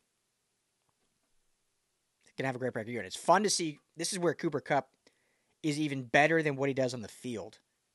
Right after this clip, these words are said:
And the dude's gonna be such a good coach one day. If he doesn't go into coaching, I would be absolutely shocked. I've been at O T, I was at O T As last year. I've been at training camp. The guy is a player coach. And so now you have a receiver room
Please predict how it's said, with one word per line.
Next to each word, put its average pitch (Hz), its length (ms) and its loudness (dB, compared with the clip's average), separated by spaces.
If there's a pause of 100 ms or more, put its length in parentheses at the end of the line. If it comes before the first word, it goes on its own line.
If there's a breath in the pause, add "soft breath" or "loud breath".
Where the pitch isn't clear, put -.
(280)
And 135 100 -6
the 135 60 -4
dude's 151 260 0
gonna 135 120 -4
be 120 100 -4
such - 300 0
a 143 40 -8
good 117 160 -4
coach 98 260 -8
one 95 140 -16
day. - 80 -16 (440)
If 151 100 -2
he 214 80 10
doesn't 190 160 8
go 165 100 4
into 143 140 -2
coaching, 147 360 -2
I 127 140 -2
would 117 160 -8
be 117 180 -8
absolutely 107 500 -8
shocked. - 500 -8 (720)
I've 131 220 0
been 160 160 8
at 160 80 6
O 139 100 4
T, 131 200 -4
I 120 100 0
was 139 140 0
at 143 140 4
O 135 80 2
T 123 220 -6
As 101 120 -10
last 87 260 -10
year. - 100 -20 (400)
I've 120 160 -12
been 147 140 0
at 147 100 -2
training 117 300 -6
camp. - 240 -18 (1400)
The 143 60 -8
guy 156 180 6
is 160 160 4
a 139 260 0 (120)
player 165 260 6
coach. - 400 2 (1080)
And 139 160 -4
so 170 160 2
now 151 300 0
you 208 180 0
have 156 360 0
a 151 120 -4
receiver 165 460 -2
room 135 400 -6